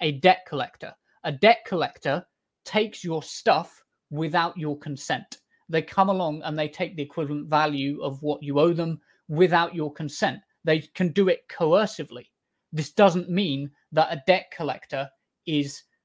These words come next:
stealing from you. It doesn't mean, uh, constitute theft. Instead, it's a question of justice. And in order for taxation to be just and therefore to avoid the accusation of theft,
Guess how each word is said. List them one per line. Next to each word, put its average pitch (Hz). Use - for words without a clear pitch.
stealing 180
from 127
you. 127
It 131
doesn't 165
mean, 156
uh, 147
constitute 147
theft. -
Instead, 190
it's 185
a -
question 175
of 143
justice. -
And 165
in 170
order 196
for 170
taxation 156
to 160
be 143
just -
and 151
therefore 160
to 156
avoid 160
the 160
accusation 151
of 139
theft, -